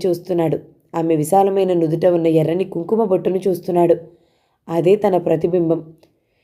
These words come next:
పెదాలు బిగించి ఆమెనే ఆత్మీయంగా చూస్తూ ఉండగా ఆమె ఒక్కసారి, అదే చివరిసారేమోనన్నట్లుగా ఆయన ముఖంలోకి చూసి చరచర అడుగులు వేసుకుంటూ ఆ చీకట్లో కలిసిపోయింది. సరిగ్గా మూడు రోజులకు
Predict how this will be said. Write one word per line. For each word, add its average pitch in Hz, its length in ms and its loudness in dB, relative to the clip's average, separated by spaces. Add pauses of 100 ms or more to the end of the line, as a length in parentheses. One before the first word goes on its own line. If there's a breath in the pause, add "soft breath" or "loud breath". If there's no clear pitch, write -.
(380)
పెదాలు 220 360 6
బిగించి 214 420 0
ఆమెనే 180 340 0
ఆత్మీయంగా 180 600 0
చూస్తూ 180 380 -2
ఉండగా 185 480 -2 (140)
ఆమె 160 240 0
ఒక్కసారి, 170 600 0 (220)
అదే 160 200 2
చివరిసారేమోనన్నట్లుగా 175 1400 0
ఆయన 170 180 0
ముఖంలోకి 185 640 -2
చూసి 170 340 -2 (680 soft breath)
చరచర 240 340 4
అడుగులు 190 380 4
వేసుకుంటూ 175 480 -2
ఆ 180 100 4
చీకట్లో 180 540 -2
కలిసిపోయింది. 165 800 -2 (1800 soft breath)
సరిగ్గా 190 460 4
మూడు 185 280 2
రోజులకు 165 520 0